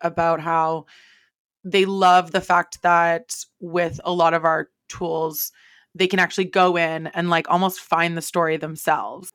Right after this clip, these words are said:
They know their business best. They know the context. So it's quite easy for them to sort of go in, like, virtual market, for example, go in and really get a sense of, of what the, the story would look like. Are we seeing, maybe Dom's the best person to ask, like, are,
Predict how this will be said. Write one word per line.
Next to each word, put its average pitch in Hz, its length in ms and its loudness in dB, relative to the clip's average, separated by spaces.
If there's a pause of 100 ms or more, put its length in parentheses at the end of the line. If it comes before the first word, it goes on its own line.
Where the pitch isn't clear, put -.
They 185 260 4
know 185 220 2
their 175 120 -2
business 170 300 -6
best. - 480 -2
They 175 100 -8
know 170 120 0
the 165 80 -6
context. 165 640 -6 (320)
So 180 160 -2
it's - 140 -4
quite - 220 -2
easy 175 300 -4
for 170 120 -6
them 156 200 -4
to - 100 -20
sort 160 160 -6
of 151 160 -10
go 160 200 2
in, 160 260 -2
like, 160 160 -10
virtual 180 260 0
market, 156 320 -6
for 156 100 -10
example, - 560 -12 (340)
go 190 200 4
in 170 100 4
and 165 160 -4
really 165 220 0
get 165 140 -6
a 160 60 -6
sense 160 380 -8
of, 156 360 0 (280)
of 175 140 2
what 170 200 0
the, - 200 -6
the 175 80 0
story 165 320 -2
would 160 180 -6
look 156 220 -10
like. 233 360 2 (320)
Are 196 120 4
we 202 200 -4
seeing, 214 400 -2
maybe 196 200 0
Dom's 165 340 -2
the 165 60 -14
best 160 160 -10
person 165 220 -8
to 151 100 -4
ask, 151 260 -4
like, 160 140 -8
are, 170 140 -2